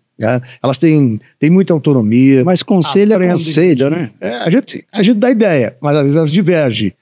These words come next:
Speaker 2: Uhum.
Speaker 1: E às vezes elas estão certas e às vezes eu tô errado. Mas o importante é esse crescimento,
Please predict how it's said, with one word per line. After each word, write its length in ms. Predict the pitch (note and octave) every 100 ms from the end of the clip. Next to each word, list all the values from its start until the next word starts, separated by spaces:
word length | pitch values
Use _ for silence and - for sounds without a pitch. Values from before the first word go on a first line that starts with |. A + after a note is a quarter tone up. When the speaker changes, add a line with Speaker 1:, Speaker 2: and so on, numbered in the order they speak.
| _ -
Speaker 2:
Uhum. 260 | A#2+ A2+
Speaker 1:
E 220 | B2 C3 C3
às 140 | -
vezes 160 | D#3 C3+
elas 100 | B2+
estão 160 | F#3+
certas 300 | F3+ F#3+ G3+
e 20 | A3+
às 60 |
vezes 100 | F#3+
eu 80 | G#3+
tô 100 | A#3+
errado. 440 | G#3+ D3+ A#2 G2+ - _ _ _
Mas 160 | B2+ C#3
o 60 |
importante 720 | D3+ D#3 C3 - F#3+ G3+ D#3+
é 60 | D#3+
esse 180 | D3+ -
crescimento, 840 | D3+ B2+ B2 A2 B2 D3 E3 -